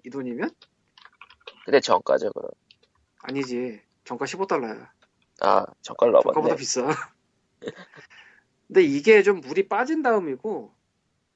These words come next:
Speaker 1: 제일 처음 경매하던 일 회쯤에는 칠만 뭐 이랬어요.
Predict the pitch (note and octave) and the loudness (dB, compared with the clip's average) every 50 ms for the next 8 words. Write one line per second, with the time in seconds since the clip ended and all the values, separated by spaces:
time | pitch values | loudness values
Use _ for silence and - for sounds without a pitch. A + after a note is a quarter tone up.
0 | - - _ _ _ _ _ - - C#3 C3+ D3 F#3 F#3 - A#3 G#3 F#3+ F3+ E3 | -20 -20 _ _ _ _ _ -10 -10 -8 -6 -6 -6 -4 -2 -2 -2 -2 -4 -6
1 | D#3 C#3+ C3+ A#2+ A#2 - - C#3 C#3 C#3+ D3 D3 C#3 C3+ C3+ C3 A#2 - B2 C3+ | -8 -10 -10 -12 -14 -14 -14 -10 -8 -6 -6 -6 -6 -6 -8 -8 -8 -8 -8 -8
2 | C#3+ D3+ D#3 E3 E3 D#3+ D3+ C#3+ C#3 C3+ B2+ B2 - E3 F3 F3+ D#3+ E3 D#3 D#3 | -8 -4 0 4 6 6 6 6 4 2 0 -2 -6 -6 -4 -4 -2 -2 -4 -6
3 | C#3+ B2 A2+ - - - - - C4+ C#4+ D4 F4 E4+ E4+ D#4+ C#4 B3 A#3 A3 F3 | -8 -10 -12 -14 -14 -14 -12 -8 -6 -4 -2 0 0 0 0 -2 -4 -4 -4 -4
4 | C#3 D3+ D3 C3 A#2+ B2+ - - F#3+ B3+ | -4 -4 -4 -4 -4 -4 -6 -4 -4 -4